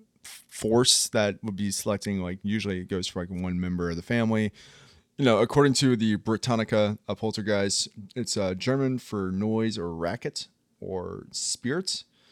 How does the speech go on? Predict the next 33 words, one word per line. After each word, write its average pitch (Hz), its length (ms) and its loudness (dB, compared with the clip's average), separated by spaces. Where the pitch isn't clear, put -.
It's 104 260 0
a 98 180 0
disembodied 117 560 0
spirit 117 480 0
of 110 80 -10
supernatural 101 580 -6
force 147 360 0
created 113 340 0
with 95 140 -8
certain 107 380 -6
malicious 104 500 -4
or 104 140 -6
disturbing 101 440 -6
phenomenon, 104 520 -4
such - 240 -8
as 92 100 -8
unexplained 90 480 -8
noises, 123 580 -2
sudden 92 380 -4
wild 87 260 -4
movements, 120 480 -2
or 95 200 -8
breakage 95 500 -10
of - 80 -20
household 87 480 -12
items. - 380 -12
Poltergeists 147 420 2
are 123 120 4
also 113 260 2
blamed 104 320 -4
for 95 140 -8
violent 87 340 -6
actions. 123 500 -6